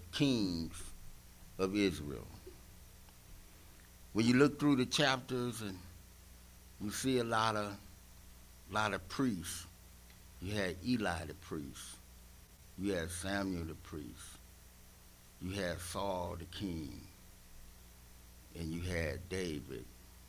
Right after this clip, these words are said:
the up-and-coming king. But what's so amazing is that he was in a cave.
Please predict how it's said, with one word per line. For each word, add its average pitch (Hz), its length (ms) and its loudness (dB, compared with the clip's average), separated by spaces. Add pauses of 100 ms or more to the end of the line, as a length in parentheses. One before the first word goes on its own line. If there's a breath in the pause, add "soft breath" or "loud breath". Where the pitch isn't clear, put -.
(280)
the - 200 -10
up-and-coming 85 840 -4
king. 60 260 -10 (3250)
But 131 120 0
what's 156 260 2
so 147 200 4
amazing 131 580 2
is 98 180 -2
that 90 280 -2 (1000)
he 110 100 -2
was 104 180 -2
in 107 140 6
a 104 60 4
cave. 80 440 -8